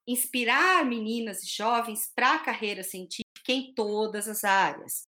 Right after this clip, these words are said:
Também é preciso estimular e incentivar a permanência daquelas que escolheram essas carre-, essa carreira, né? A não desistirem no meio do caminho,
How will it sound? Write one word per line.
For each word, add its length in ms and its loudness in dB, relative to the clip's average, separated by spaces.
Também 240 6
é 40 6
preciso 520 0
estimular 580 2
e 60 2
incentivar 580 0
a 140 0
permanência 1000 4
daquelas 520 0
que 100 -8
escolheram 760 0
essas 280 -6
carre-, 460 -6
essa 260 2
carreira, 520 -4
né? 160 2
A 60 0
não 200 2
desistirem 720 6
no 100 6
meio 300 4
do 100 -6
caminho, 560 -6